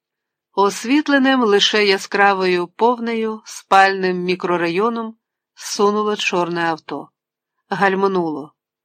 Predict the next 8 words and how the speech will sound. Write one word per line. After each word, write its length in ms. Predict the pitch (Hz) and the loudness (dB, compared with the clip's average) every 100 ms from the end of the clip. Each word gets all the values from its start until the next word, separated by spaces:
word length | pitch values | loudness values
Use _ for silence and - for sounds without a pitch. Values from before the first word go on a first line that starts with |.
| _ _ - | _ _ -2
Вийшла 480 | 214 285 302 277 269 | 0 2 0 0 0
людина. 560 | 247 165 147 147 - - _ _ _ _ _ _ - | 0 -2 -4 -6 -10 -16 _ _ _ _ _ _ -8
У 100 | 233 | 0
напівтемному 880 | 233 247 254 233 294 311 277 214 196 | 2 4 2 0 2 4 4 0 -2
під'їзді 800 | 190 185 190 226 254 214 240 240 - - | -2 -2 -2 -2 -4 -4 -6 -6 -8 -2
лампочка, 640 | 208 208 190 190 185 - 185 | 4 4 4 0 -6 -2 -2
замазана 600 | 190 180 175 180 175 170 | 0 2 2 0 -4 -4
зеленкою, 680 | 175 226 262 254 160 - | -2 -2 -2 -4 -8 -8